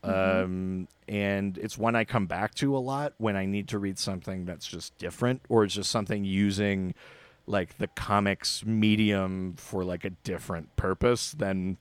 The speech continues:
Speaker 2: what we're used
Speaker 1: Sure.
Speaker 2: to. So I always come back to this one. So I'm always happy to talk about Southern Bastards. Love that
Speaker 1: Oh,
Speaker 2: book.
Speaker 1: good. Well, I'm glad you talked about it with me. Yay.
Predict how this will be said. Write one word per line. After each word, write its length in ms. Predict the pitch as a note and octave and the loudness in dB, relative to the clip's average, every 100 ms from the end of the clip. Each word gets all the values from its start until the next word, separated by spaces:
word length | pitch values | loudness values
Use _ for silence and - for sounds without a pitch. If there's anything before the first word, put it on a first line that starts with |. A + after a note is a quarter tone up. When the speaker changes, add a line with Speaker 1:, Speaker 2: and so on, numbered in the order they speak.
| _ | _
Speaker 2:
what 220 | - G2+ F2+ | 0 0 2
we're 120 | G2 | 0
used 380 | F#2+ A2+ A#2 B3+ | 4 2 2 4
Speaker 1:
Sure. 300 | D#3 E3+ F3+ | 6 6 4
Speaker 2:
to. 20 | - - - | -4 -20 -20
So 140 | - F#2+ | -4 4
I 100 | G#2 | 8
always 260 | B2 D#3 | 8 8
come 160 | - D3+ | 6 4
back 180 | G#2 G2+ | 4 4
to 60 | |
this 200 | G2+ F#2+ | 2 -2
one. 120 | - F2 | -4 0
So 120 | A2 | 0
I'm 100 | A2 - | 0 6
always 440 | B2+ D3+ D#3 A#2 | 10 12 10 6
happy 240 | G#2+ F#2+ | 4 2
to 80 | F#2 | 0
talk 220 | F2 F#2+ F#2 | 0 0 0
about 200 | F2+ E2 | -2 -4
Southern 300 | F2+ F2 E2 | -6 -6 -8
Bastards. 760 | E2+ D#2 - F2+ - - - - | -8 -8 -10 -14 -14 -14 -14 2
Love 240 | A2 A#2+ | 6 6
that 160 | F#2+ E2 | 6 -2
Speaker 1:
Oh, 100 | - | -4
Speaker 2:
book. 180 | - - - _ _ _ _ B3+ | -6 -10 -20 _ _ _ _ -4
Speaker 1:
good. 280 | F4+ G#4 C4 | 4 6 6
Well, 140 | D4+ | 4
I'm 160 | D4+ E4 | 2 6
glad 200 | F4 F4+ | 6 6
you 80 | D#4 | 4
talked 260 | E4 D#4+ | 0 0
about 200 | D4 D4 | -2 -2
it 60 | D4 | -2
with 120 | D4 | -2
me. 420 | C#4+ A#4 F#4 F#3+ - | 4 4 4 0 -2
Yay. 460 | C#4 B4 C5 G#3+ | 2 4 2 0